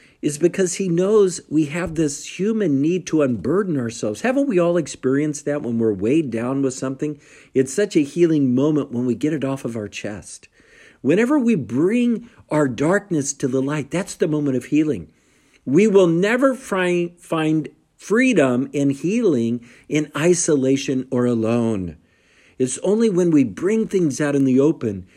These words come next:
that we can start to experience freedom and real healing in our lives. Finally, I think Jesus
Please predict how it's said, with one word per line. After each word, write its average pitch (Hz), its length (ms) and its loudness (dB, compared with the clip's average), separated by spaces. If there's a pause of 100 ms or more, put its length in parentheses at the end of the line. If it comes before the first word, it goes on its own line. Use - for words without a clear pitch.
(260)
that 131 160 -4
we 156 100 2
can 147 220 -2
start 156 340 -2
to 127 140 0
experience 123 720 -2
freedom 131 680 -6
and 110 240 -6
real 147 220 4
healing 151 440 0
in 104 100 -4
our 107 160 -4
lives. 135 600 -6 (360)
Finally, 220 560 0
I 185 100 0
think 220 240 0
Jesus 143 480 -4